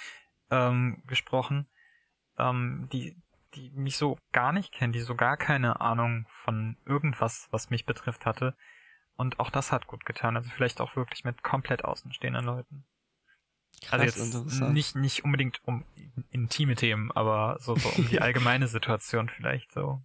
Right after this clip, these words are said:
Speaker 1: keine Ahnung.
Speaker 2: Ja, ja, ja. Ja,
Speaker 1: Also
Speaker 2: find
Speaker 1: kriegt
Speaker 2: ich
Speaker 1: man
Speaker 2: gut.
Speaker 1: vielleicht wirklich so ein, so ein komplett losgelöstes, äh, Bild von außen.
Speaker 2: Mhm, mhm. Interesting, das habe ich, glaub ich,
Speaker 1: <laughs>
Speaker 2: noch nie gemacht oder fast noch nie.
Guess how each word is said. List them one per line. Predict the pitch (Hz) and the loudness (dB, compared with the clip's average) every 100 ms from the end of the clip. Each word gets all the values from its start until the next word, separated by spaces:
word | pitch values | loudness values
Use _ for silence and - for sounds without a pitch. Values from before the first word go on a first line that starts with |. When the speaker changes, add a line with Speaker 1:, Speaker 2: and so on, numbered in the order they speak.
| _ | _
Speaker 1:
keine | - 123 | -8 -4
Ahnung. | 131 127 127 | -2 -2 0
Speaker 2:
Ja, | 131 131 - | 0 0 -2
ja, | - 123 - | -2 -2 -2
ja. | 123 123 _ _ _ _ _ _ _ _ _ _ _ _ - | -4 -4 _ _ _ _ _ _ _ _ _ _ _ _ 0
Ja, | 131 | 2
Speaker 1:
Also | 123 | 2
Speaker 2:
find | - | 2
Speaker 1:
kriegt | 135 | 2
Speaker 2:
ich | |
Speaker 1:
man | 147 | 4
Speaker 2:
gut. | 131 | 4
Speaker 1:
vielleicht | 131 123 - - | 4 4 0 -4
wirklich | - 135 | -2 -2
so | - | 0
ein, | 123 | -2
so | 120 | 0
ein | 120 | -2
komplett | - 123 123 131 131 - - _ _ - | 0 -2 0 0 2 -2 -8 _ _ -2
losgelöstes, | 123 127 - 127 110 107 - - 107 - - - - | 2 2 2 2 2 0 -2 -6 -6 -8 -12 -12 -2
äh, | 110 104 104 | 2 2 0
Bild | 107 110 110 - - _ | -2 0 0 -4 -10 _
von | - 120 - | -6 -4 0
außen. | 120 123 131 120 _ _ _ _ _ _ _ _ - | -2 -2 -8 -16 _ _ _ _ _ _ _ _ -2
Speaker 2:
Mhm, | 135 127 120 - 127 | 0 2 0 0 0
mhm. | 120 120 - _ _ _ _ _ _ _ _ _ _ _ _ _ _ _ _ _ _ - - - | 0 -2 -6 _ _ _ _ _ _ _ _ _ _ _ _ _ _ _ _ _ _ -20 -8 0
Interesting, | 190 208 120 - 117 120 | 2 4 2 2 -2 0
das | 123 | 2
habe | 131 | 2
ich, | 143 | 2
glaub | 139 131 | 2 2
ich, | 131 - - _ _ _ | 2 -2 -16 _ _ _
Speaker 1:
<laughs> | _ _ - | _ _ -8
Speaker 2:
noch | 147 135 127 131 - | -4 -2 -2 -2 -2
nie | 135 | 0
gemacht | 135 135 127 113 | 0 0 0 0
oder | 113 | -2
fast | - 127 - 117 | -2 -4 -4 -6
noch | 120 117 | -4 -2
nie. | 117 | -2